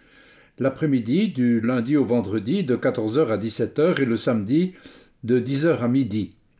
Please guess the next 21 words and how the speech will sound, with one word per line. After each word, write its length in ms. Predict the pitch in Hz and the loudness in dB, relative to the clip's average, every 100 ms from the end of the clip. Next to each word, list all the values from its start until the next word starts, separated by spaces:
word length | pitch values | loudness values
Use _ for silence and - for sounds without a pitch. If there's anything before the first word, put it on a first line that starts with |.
| _ _ | _ _
Bien 100 | - | -10
sûr, 260 | 87 - 120 | -6 -2 -2
elle 100 | 104 | -2
sera 260 | - 98 101 | -4 -4 -4
fermée 540 | - 107 104 123 131 - - - - - | -4 -6 -2 -2 -4 -12 -20 -20 -20 -10
le 600 | 104 104 101 98 101 - _ | -2 0 0 -2 -4 -10 _
vendredi 680 | 117 107 127 98 104 104 143 | -14 -6 -6 -4 -6 -2 -2
huit 240 | 127 123 | 0 0
mai. 300 | 123 113 87 - _ _ _ _ _ _ _ _ _ _ _ _ _ _ _ _ _ _ _ | 0 0 -4 -10 _ _ _ _ _ _ _ _ _ _ _ _ _ _ _ _ _ _ _
Après 300 | - 165 226 | -6 -2 0
la 120 | 180 151 | 0 0
pause 420 | - 196 160 117 | 2 2 2 2
des 120 | 135 | 0
vacances 460 | 120 131 156 120 120 | 0 -2 -2 -2 -4
scolaires, 600 | - 143 160 220 226 185 - | -4 -2 0 2 0 -4 -14
les 200 | 156 127 | -6 -2
repas 360 | 147 190 185 208 | 0 0 2 0
du 100 | 139 | 0
jeudi 380 | 131 156 156 208 | 0 0 2 0
reprennent 500 | 147 165 - 208 208 | 0 -2 0 0 0
ce 560 | - - 156 143 139 | -2 2 4 4 2